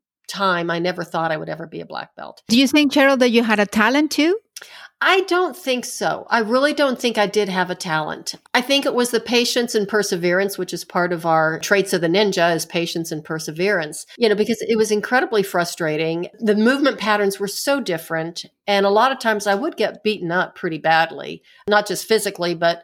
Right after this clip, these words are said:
Speaker 1: emotionally and mentally. I do have a book that just went out, and the title of the book is The Reluctant Ninja, How a Middle-Aged Princess Became a Warrior Queen.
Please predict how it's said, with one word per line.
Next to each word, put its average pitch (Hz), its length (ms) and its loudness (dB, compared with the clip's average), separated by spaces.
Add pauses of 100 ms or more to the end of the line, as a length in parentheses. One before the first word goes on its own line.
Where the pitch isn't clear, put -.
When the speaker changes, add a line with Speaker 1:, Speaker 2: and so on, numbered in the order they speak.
Speaker 1:
emotionally 175 680 0
and 160 120 -4
mentally. 165 640 -4
I 190 120 0
do 262 220 0
have 233 180 -2
a 175 60 -2
book 196 260 -4
that 185 100 -14
just 202 240 -2
went 190 240 -2
out, 175 320 2 (160)
and 202 140 0
the 202 60 2
title 247 300 2
of 202 80 2
the 185 60 -2
book 208 260 0
is - 160 -4
The 185 100 -6
Reluctant 185 520 0
Ninja, 170 560 -4
How 202 140 2
a 180 40 2
Middle-Aged 196 640 2
Princess 175 520 -4
Became 175 360 -6
a 170 80 -2
Warrior 170 360 -4
Queen. 160 500 -6